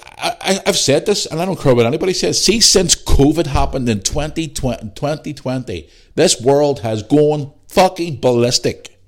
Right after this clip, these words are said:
It's gone bonkers. You cannot do anything. "Oh, you're offending me.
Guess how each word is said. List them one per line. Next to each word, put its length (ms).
It's 140
gone 240
bonkers. 680
You 120
cannot 720
do 120
anything. 500
"Oh, 140
you're 160
offending 340
me. 200